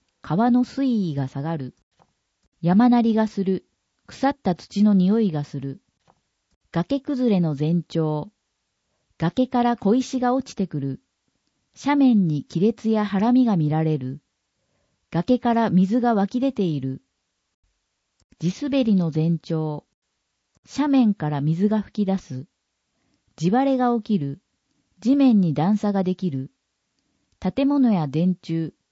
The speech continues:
樹木が傾く。避難のタイミング。土砂災害は非常に速いスピードで襲ってきます。危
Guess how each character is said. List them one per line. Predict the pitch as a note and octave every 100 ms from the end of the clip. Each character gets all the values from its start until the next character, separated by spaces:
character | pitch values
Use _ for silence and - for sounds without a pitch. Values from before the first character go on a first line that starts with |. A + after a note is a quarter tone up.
| _
樹 | G#3
木 | C4 C4 F#3
が | D3
傾 | - D3+ E3 E3+
く。 | - C3+ - _ _ _ _ _ _ _ _ _ _ _ -
避 | D4+
難 | D4 B3 G3
の | D#3
タ | D3
イ | D#3+
ミ | D#3+ D#3+
ン | D#3
グ。 | D3 D3 - _ _ _ _ _ _ _ _ _ _ _ _
土 | E3+ F#3+
砂 | C#4+
災 | - D4 B3+
害 | G3 E3+ D3+
は | C#3 C#3 _ _
非 | - F#3+
常 | G3+ C4+ C4+
に | B3
速 | G#3+ G#3 C#4
い | C4+
ス | - -
ピ | F#3+
ー | F3
ド | E3+
で | E3
襲 | D3+ F#3
っ | F3+
て | - F3
き | D#3+
ま | D#3+
す。 | D#3+ _ _ _ _ _ _ _ _ _ _
危 | -